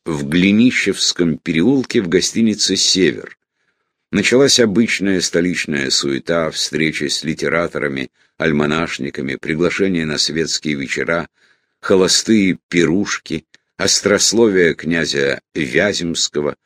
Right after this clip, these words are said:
каламбуры графа Федора Толстого. Пушкин опять стал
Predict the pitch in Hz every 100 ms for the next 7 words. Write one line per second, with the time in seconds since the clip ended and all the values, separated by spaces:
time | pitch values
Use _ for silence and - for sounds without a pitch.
0 | _ - 101 85 78 69 107 87 67 73
1 | 78 71 - 69 64 62 - 62 - -
2 | 57 55 - _ _ _ _ - 98 -
3 | - 92 90 - 87 - 104 120 - -
4 | 110 98